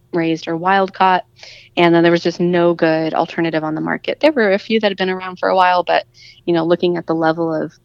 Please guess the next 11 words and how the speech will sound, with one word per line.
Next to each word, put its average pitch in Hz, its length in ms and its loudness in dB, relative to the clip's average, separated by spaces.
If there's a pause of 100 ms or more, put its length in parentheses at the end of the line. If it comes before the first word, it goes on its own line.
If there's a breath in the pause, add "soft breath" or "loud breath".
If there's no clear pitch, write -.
(140)
the, 156 420 -8
the 156 200 -6
Impossible 160 540 -4
Burger 151 400 -6
or 151 60 -10
the 151 100 -10
Beyond 170 320 2
Burger, 156 400 -4
like, 160 160 -10
there's 156 260 -8
ju-, 156 220 -10